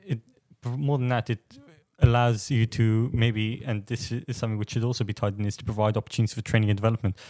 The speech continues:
Because the more that you are able to develop your role and to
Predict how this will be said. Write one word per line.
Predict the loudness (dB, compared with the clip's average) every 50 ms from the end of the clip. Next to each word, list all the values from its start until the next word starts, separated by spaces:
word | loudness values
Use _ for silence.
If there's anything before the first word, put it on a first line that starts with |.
| -20 -16
Because | -8 -4 -2 -2 0
the | 2
more | 2 2 4 4 2 2 0 -2 -6 -18 _ _ 0
that | 0 2 2 2 0
you | 0 0
are | 0 0 0 0 0 0
able | 0 0 0 0 0
to | -4 -4 -6 -6
develop | -6 -4 -2 0 0 0 0
your | 0 0 0
role | 2 2 0 0
and | 0 0 0 0 0
to | 0 0 2 2 0 -2 -4 -6 -8 -8